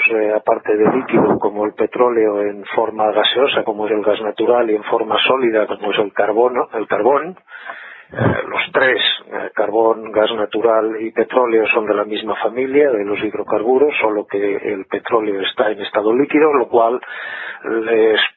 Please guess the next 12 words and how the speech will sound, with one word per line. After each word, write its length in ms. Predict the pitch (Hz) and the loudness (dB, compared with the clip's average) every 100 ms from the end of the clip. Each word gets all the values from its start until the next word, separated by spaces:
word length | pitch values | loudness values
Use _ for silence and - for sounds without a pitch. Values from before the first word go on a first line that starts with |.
| - | -2
proporciona 760 | 120 120 110 - 117 113 120 120 | 0 0 0 2 2 4 2 0
múltiples 540 | 117 113 117 110 104 | -2 -2 -2 0 0
ventajas 600 | 113 113 117 113 123 120 | 0 0 0 0 2 0
de 140 | 110 101 | 0 0
cara 300 | 104 104 104 | 0 2 0
al 100 | 101 | -2
transporte, 1120 | 107 104 - - 117 113 - 117 113 117 110 | -4 -4 -4 0 0 0 0 2 4 4 4
a, 360 | 104 98 98 - - - - | 2 0 -4 -8 -16 -16 -10
a 340 | - - 117 110 110 - | -4 0 0 0 2 0
su 580 | 107 95 95 98 101 98 | 0 -8 -12 -10 -10 -12
manipulación, 720 | 104 98 98 101 104 117 113 | -12 -14 -12 -10 -6 -2 -2
etcétera. 560 | 107 - 90 - - - | -4 -8 -8 -10 -14 -16